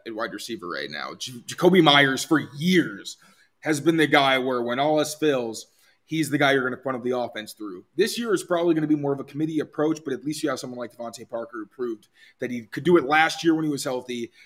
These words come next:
and this year, again, he got off to a pretty good start in mini camps. We'll see what happens, obviously, when physicality ramps up, you know, when it's more competitive. Um, we have a long way to go, but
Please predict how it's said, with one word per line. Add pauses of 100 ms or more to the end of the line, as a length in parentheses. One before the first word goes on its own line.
(140)
and
this
year,
again,
he
got
off
to
a
pretty
good
start
in
mini
camps. (240)
We'll
see
what
happens,
obviously,
when
physicality
ramps
up,
you
know,
when (180)
it's
more
competitive. (380)
Um,
we
have
a
long
way
to
go,
but